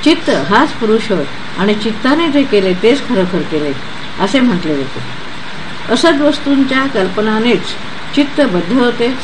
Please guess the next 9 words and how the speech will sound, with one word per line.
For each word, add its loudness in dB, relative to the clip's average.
आणि 2
असत -2
संकल्पाचा 0
अस्त 2
झाला 2
असता -2
ते 4
मुक्त 0
होते. -4